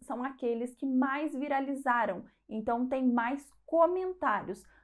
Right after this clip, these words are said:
Você vai pesquisar quais têm mais curtidas e comentários e quais ali o público tá realmente engajando e interessado naquele produto.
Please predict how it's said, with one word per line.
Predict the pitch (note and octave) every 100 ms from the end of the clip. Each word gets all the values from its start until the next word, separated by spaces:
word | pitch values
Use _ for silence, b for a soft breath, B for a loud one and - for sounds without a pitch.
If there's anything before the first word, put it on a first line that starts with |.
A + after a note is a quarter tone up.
| b
Você | A3 A3
vai | A3 A#3 B3+
pesquisar | D#4 D#4 D4+ B3 A3 A#3+
quais | - D4+ D#4
têm | D#4+ C4+
mais | B3+ A#3+ C4
curtidas | - B3+ B3 - A#3+ B3+ C4
e | C4
comentários | C4+ B3+ C4 C#4+ C#4 G#3 G3+
e | G#3+
quais | A3 C#4 D#4+ F4+
ali | E4 B3+ - F#3 B
o | - B3+
público | C#4+ D4 C#4 -
tá | C#4 C4+
realmente | - C#4 E4+ F#4 E4+ D#4+
engajando | D4+ C#4 C4 B3+ A#3 A#3+ C4 B3+
e | B3+
interessado | C4+ C#4 D#4 D#4 D#4 - C#4 D4+ D#4
naquele | D#4+ D4+ C#4+
produto. | C4 D4 B3+ A3+ - -